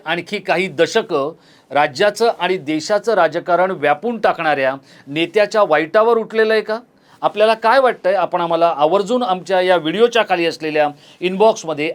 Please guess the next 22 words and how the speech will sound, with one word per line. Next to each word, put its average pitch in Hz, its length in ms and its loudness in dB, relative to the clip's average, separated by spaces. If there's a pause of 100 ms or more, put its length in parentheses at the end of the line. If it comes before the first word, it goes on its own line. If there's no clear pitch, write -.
आपल्या 185 320 2
प्रतिक्रिया 175 680 -2 (260)
अत्यंत 214 540 -4
सभ्य 190 440 -2
आणि 160 200 0
संसदीय 214 560 -2
भाषेमध्ये 156 580 -2 (260)
जर 160 120 2
पाठवल्या 165 560 2
संक्षिप्त 240 440 -4
स्वरूपात, 156 400 0 (420)
तर 196 80 2
त्याचा 165 440 0 (300)
आमच्यासाठी 147 760 -2 (140)
नक्कीच 151 500 -8 (100)
उपयोग 147 300 -6
होईल. 110 160 -10 (360)
मित्रहो, 269 360 2
असेच 247 380 0
काही 208 220 0
व्हिडिओ 175 320 -2
पाहण्यासाठी 151 800 -2